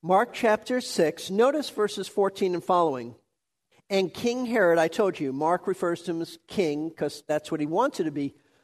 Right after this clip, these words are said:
called, but he technically wasn't a king. "And King Herod heard of it, for his name had become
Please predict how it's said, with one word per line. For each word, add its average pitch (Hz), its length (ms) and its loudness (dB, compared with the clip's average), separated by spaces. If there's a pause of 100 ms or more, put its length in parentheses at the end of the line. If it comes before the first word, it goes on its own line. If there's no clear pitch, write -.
(120)
called, 175 340 4
but 165 100 -4
he 156 60 -8
technically 160 500 -2
wasn't 151 300 -2
a 123 40 -6
king. 113 360 -12 (560)
"And 190 180 0
King 254 220 -2
Herod 220 440 2
heard 269 360 4
of 175 120 -2
it, 147 300 0 (760)
for 190 100 2
his 202 200 2
name 220 380 2
had 208 220 2
become 185 500 0